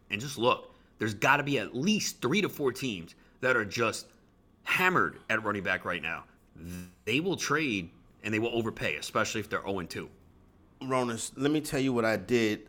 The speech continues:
Speaker 2: Man, I, I wished, I wish I was, like, the commissioner of this league because these dudes put a little bit of money in this league,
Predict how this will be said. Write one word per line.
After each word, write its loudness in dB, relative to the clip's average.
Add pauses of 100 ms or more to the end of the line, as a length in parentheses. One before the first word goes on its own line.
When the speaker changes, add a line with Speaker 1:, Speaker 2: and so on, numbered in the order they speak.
(960)
Speaker 2:
Man, 4
I, 6
I 6
wished, 6
I 4
wish 4
I 6
was, 6
like, 4
the -8
commissioner 2
of 2
this 0
league 2
because 0
these -2
dudes 4
put 2
a 6
little 6
bit 4
of 0
money 4
in 2
this -2
league, -2